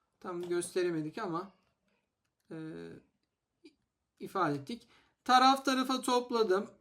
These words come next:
A buradan arkadaşlar, B'ler birbirini götürür. Sekiz, B de altı gelir. Yani aslında burada bir altı sekiz var. Altı sekiz.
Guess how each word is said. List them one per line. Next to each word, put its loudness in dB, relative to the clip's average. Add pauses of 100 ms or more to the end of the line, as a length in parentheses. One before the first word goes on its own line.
A 8
buradan 4
arkadaşlar, 0
B'ler 4
birbirini 2
götürür. 0 (380)
Sekiz, 2 (480)
B 4
de 4 (800)
altı 4
gelir. 0 (320)
Yani 6
aslında 4
burada 4
bir 0 (360)
altı 8
sekiz 0
var. 4 (220)
Altı 6
sekiz. 0